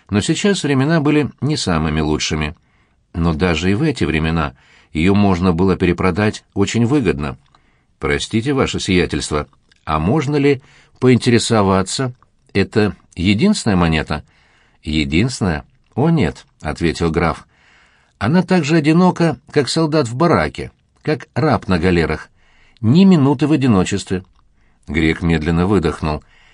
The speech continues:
"Это очень хорошо". Всего за пару минут они достигли договоренности. В конце беседы Грек сказал, что лично доставит три письма,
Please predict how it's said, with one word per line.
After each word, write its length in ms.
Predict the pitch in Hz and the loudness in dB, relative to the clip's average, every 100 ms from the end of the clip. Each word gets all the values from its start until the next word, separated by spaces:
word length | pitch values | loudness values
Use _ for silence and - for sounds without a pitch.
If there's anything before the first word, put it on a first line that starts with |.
| _ | _
"Это 220 | - - | -10 -2
очень 240 | 87 - 110 | -2 -2 -8
хорошо". 560 | - 131 123 - 98 - _ _ _ _ _ | -4 -4 -4 -4 -6 -8 _ _ _ _ _
Всего 360 | - 90 104 98 | -8 0 2 4
за 140 | 117 | 2
пару 240 | 127 113 | 2 2
минут 380 | 110 123 165 - _ _ _ | 4 4 0 -2 _ _ _
они 220 | - 139 180 | -2 2 2
достигли 440 | 156 - 160 147 | 2 0 -2 0
договоренности. 840 | 139 135 135 92 76 76 - 76 - _ _ _ | 2 4 4 4 2 -4 -6 -10 -12 _ _ _
В 100 | _ | _
конце 360 | 80 78 - 82 | -4 -4 -2 0
беседы 440 | 82 80 113 82 | 0 0 -2 0
Грек 220 | 80 82 | 0 0
сказал, 460 | - 85 85 98 95 _ _ _ | -2 -4 0 -2 -4 _ _ _
что 240 | - - | -6 0
лично 400 | 110 113 90 92 | 2 2 0 -2
доставит 440 | 85 90 101 90 82 | 0 0 0 -2 0
три 160 | 95 | -2
письма, 460 | 92 113 143 160 | 0 -2 -2 -4